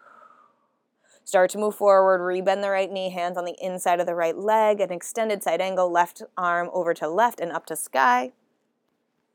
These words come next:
Nice, warrior two, come all the way up from that sense of strength. Reverse on an inhale, and then warrior two again, exhale.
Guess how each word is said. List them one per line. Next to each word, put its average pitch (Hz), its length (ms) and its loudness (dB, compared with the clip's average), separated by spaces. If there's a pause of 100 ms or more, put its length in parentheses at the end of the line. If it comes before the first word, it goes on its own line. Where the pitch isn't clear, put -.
(1000)
Nice, 190 480 -10
warrior 190 420 2
two, 156 500 -6
come 175 220 -4
all 170 160 2
the 170 60 4
way 170 140 2
up 135 180 -4
from 190 260 0
that 180 160 0
sense 170 240 -8
of 160 80 -12
strength. - 580 -14 (1500)
Reverse 208 460 2
on 240 100 0
an 196 140 -2
inhale, 185 680 -4 (1300)
and 262 120 -2
then 226 100 0
warrior 180 360 2
two 247 220 -6
again, 170 320 -10
exhale. 170 560 -12